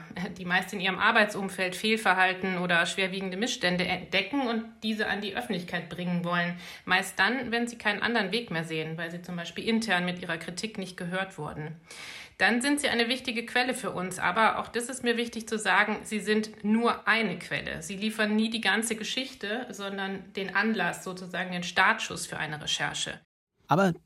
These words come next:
Speaker 2: die rechtliche Lage, die ist ein Problem. Das merkt auch Verena Nierle.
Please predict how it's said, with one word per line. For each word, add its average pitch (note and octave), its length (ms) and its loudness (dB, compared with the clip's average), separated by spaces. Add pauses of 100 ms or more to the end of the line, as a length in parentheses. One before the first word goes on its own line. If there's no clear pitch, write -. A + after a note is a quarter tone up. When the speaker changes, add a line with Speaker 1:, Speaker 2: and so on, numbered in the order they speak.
(120)
Speaker 2:
die C3+ 60 4
rechtliche B2+ 420 4
Lage, B2 460 4 (340)
die C#3+ 60 6
ist - 160 2
ein A2+ 80 0
Problem. A2 500 2 (320)
Das - 180 0
merkt C#3 200 2
auch A#2 320 -2
Verena A#2 320 2
Nierle. F2 320 2